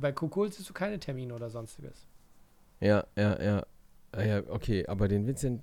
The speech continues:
Speaker 2: den laufe ich null über den Weg mehr. Also auch so
Speaker 1: Wohnt Kokol nicht auch in Köln irgendwo?
Speaker 2: In Krefeld wohnt er.
Speaker 1: Hm.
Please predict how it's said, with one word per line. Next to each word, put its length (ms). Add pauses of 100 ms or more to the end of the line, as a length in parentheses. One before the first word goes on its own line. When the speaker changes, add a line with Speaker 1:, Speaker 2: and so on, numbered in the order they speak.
(140)
Speaker 2:
den 180
laufe 240
ich 140
null 300
über 220
den 120
Weg 200
mehr. 220
Also 240
auch 140
so 300
Speaker 1:
Wohnt 140
Kokol 360
nicht 160
auch 160 (200)
in 120
Köln 300
irgendwo? 440
Speaker 2:
In 140
Krefeld 640
wohnt 200
er. 140 (640)
Speaker 1:
Hm. 260